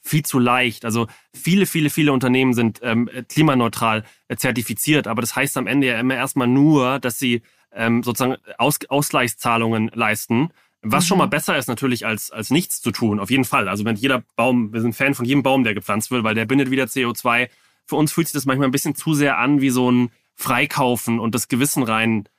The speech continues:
Speaker 1: reinbekommen. Und eigentlich müsste man sich erstmal damit beschäftigen, hey, wie kriegen wir denn unsere Emissionen wirklich möglichst nah an Null?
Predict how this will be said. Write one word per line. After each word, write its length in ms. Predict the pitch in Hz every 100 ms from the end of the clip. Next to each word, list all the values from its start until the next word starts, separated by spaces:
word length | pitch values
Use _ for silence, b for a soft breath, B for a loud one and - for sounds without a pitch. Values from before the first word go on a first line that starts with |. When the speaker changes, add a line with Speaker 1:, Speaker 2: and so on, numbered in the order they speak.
| _ _ _ _
Speaker 1:
reinbekommen. 680 | 107 117 127 123 - 135 127
Und 180 | 113 110
eigentlich 240 | 139 147
müsste 240 | 147 -
man 100 | 135
sich 160 | 123 -
erstmal 440 | 120 170 - 139
damit 260 | 127 131 -
beschäftigen, 460 | 127 147 151 139 117
hey, 220 | 139 135
wie 80 | 123
kriegen 260 | - 175
wir 80 | 147
denn 80 | 127
unsere 320 | 135 139 127
Emissionen 480 | 123 110 - 156 127
wirklich 320 | 131 117 -
möglichst 380 | 120 151 - -
nah 160 | 117 113
an 140 | 107
Null? 400 | 143 139 123 214